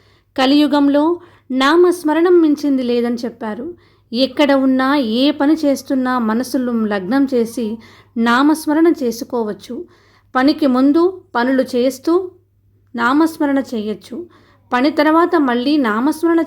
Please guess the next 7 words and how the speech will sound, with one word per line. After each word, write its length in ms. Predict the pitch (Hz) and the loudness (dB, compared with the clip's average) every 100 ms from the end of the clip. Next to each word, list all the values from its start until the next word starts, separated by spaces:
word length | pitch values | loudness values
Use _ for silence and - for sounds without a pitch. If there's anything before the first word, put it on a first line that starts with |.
| 302 | 0
చేస్తూ 340 | 285 - 294 | -2 -2 -2
ఉంటే 500 | 269 262 285 233 226 226 - - - | 0 -2 -2 -2 -4 -8 -20 -20 -4
ఆ 180 | 240 262 262 | -2 -2 -2
చేసే 340 | 247 262 320 311 | -2 0 0 -2
పని 300 | 285 220 285 | -2 -2 -2
కూడా 320 | 302 277 262 | 0 0 0
పవిత్రమవుతుంది. 1040 | 262 202 247 320 294 247 240 220 202 240 | -2 -6 -4 -2 0 -2 -6 -6 -6 -10